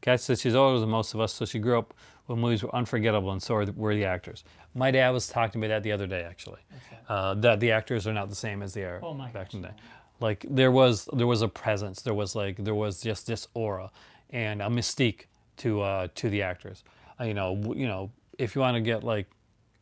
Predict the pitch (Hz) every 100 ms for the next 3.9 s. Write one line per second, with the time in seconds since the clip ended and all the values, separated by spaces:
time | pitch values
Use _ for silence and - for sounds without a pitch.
0 | - 101 98 101 120 113 101 85 87 107
1 | 98 101 - 98 95 98 95 90 92 -
2 | - 117 104 101 - _ _ - 107 -
3 | - 117 - 92 - 90 - 104 113